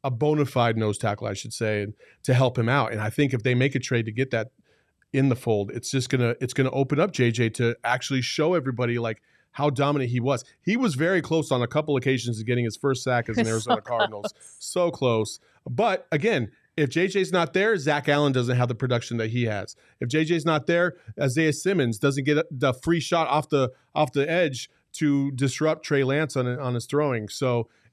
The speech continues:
Speaker 1: it's just, uh, you know, him being there creates other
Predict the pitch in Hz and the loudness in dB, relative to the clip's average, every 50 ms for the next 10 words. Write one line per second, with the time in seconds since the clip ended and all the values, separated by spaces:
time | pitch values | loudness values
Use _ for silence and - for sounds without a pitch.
0 | - - 139 120 - - 160 151 - - - _ _ _ - 151 139 135 127 120 | -4 -2 -2 -2 2 2 0 0 0 -4 -18 _ _ _ -6 -4 -2 0 0 -2
1 | 120 - - 151 131 120 117 117 123 120 147 160 165 160 143 156 151 143 139 135 | -4 -4 -4 -2 -2 0 0 0 0 2 2 2 2 2 2 2 2 4 4 4
2 | 135 131 127 123 123 120 123 - - 131 127 127 131 131 127 - - - _ _ | 4 4 4 4 2 0 -2 -4 -4 0 2 2 2 2 0 -4 -10 -14 _ _
3 | - 135 127 135 127 120 120 117 | -4 -2 0 0 0 0 -2 -4